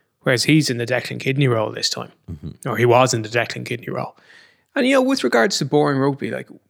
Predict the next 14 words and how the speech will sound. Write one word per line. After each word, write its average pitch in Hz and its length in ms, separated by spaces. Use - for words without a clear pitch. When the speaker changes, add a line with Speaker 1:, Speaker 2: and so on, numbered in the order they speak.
Speaker 1:
Wales, 196 640
I - 260
rarely 185 420
seen 151 280
a 120 40
team 131 360
play 120 400
more 147 300
boring 120 520
rugby 113 440
this 131 220
year 117 280
than 113 220
Wales. 110 500